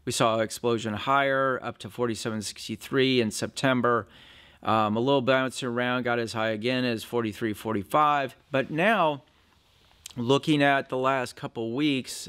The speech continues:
uh, December and a couple weeks in November, once again, we're seeing that consolidation kind of area.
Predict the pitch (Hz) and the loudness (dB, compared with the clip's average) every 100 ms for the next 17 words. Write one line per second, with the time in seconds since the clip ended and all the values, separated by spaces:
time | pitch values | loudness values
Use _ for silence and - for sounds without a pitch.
0 | - 113 110 107 107 107 - 135 131 135 | -6 -2 0 -2 -4 -4 0 2 2 2
1 | 123 123 110 - 104 110 120 113 110 107 | 4 2 0 -4 -4 0 2 0 -2 -2
2 | 104 85 110 123 143 123 - - - - | -2 -2 -2 0 2 0 0 -12 -20 -4
3 | 113 113 - 196 147 123 - 131 127 123 | -2 0 2 2 2 -2 -2 -2 0 -2
4 | - - - - - 120 - 127 123 123 | -4 -14 -20 -14 -2 -2 2 2 4 4
5 | 123 131 - 113 101 - 113 104 - - | 4 2 -2 -4 -4 -4 -2 -4 -8 -18
6 | - 123 127 135 117 98 92 | -6 0 4 4 2 0 -4